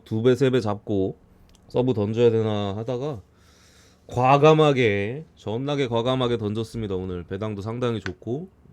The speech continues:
어제 일단 먹-, <clears throat> 잘 먹어뒀으니까 과감하게 던지는 게 맞는 것 같아서 과감하게 메인 열 배 넘게 던졌고, 모르겠어요.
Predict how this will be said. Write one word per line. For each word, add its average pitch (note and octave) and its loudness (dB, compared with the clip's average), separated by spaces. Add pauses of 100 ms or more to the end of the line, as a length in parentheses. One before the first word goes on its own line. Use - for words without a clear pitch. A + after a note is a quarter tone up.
(2250)
어제 G2+ -4
일단 G2+ 0
먹-, G2 0 (240)
<clears throat> C3 -4
잘 A2+ -6
먹어뒀으니까 A#2 -4 (1200)
과감하게 A#2 -4
던지는 C#3 0
게 D3 2
맞는 A2 0
것 D#3 2
같아서 B2 -2
과감하게 A#2 -8 (400)
메인 G#2+ -6
열 G2+ -2
배 A#2+ -2
넘게 G2 -4
던졌고, A2 -8 (2500)
모르겠어요. C#4 4